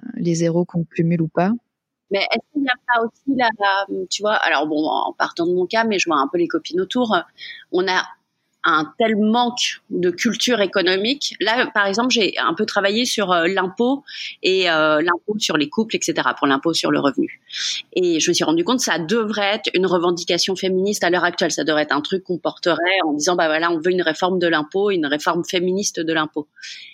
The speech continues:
Speaker 2: Mais en vrai, on maîtrise, on connaît tellement pas ces sujets.
Speaker 1: Ils sont pas effectivement, euh, sur le top de notre liste de combats féministes où c'est plus facile, euh,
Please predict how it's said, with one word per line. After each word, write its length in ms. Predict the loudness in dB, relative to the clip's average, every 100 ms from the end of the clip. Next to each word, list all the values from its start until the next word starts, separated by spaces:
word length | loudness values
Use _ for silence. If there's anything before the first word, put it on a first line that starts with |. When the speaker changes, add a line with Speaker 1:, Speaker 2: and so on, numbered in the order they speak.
| _
Speaker 2:
Mais 80 | -4
en 80 | -2 -4 -6
vrai, 240 | -4 -2 -2 0
on 80 |
maîtrise, 420 | 0 -2 -4 -4 -2
on 40 |
connaît 220 | 0 0 0
tellement 340 | 0 2 0
pas 140 | 0
ces 160 | -2 -2
sujets. 380 | -2 0 0 0 0
Speaker 1:
Ils 80 | -2
sont 180 | 0 0
pas 200 | 0 2
effectivement, 720 | 2 -2 -2 -2 0 0 0
euh, 380 | 0 0 0 0
sur 200 | 0 -2
le 100 | -2
top 220 | -2 -2
de 120 | 0 0
notre 280 | 0 0
liste 160 | 0 0
de 60 | 0
combats 300 | 0 0 0
féministes 540 | 0 2 2 0 0
où 40 |
c'est 160 | 0 0
plus 120 | 0
facile, 540 | -2 -2 0 0 2 2
euh, 540 | 2 0 0 -2 -2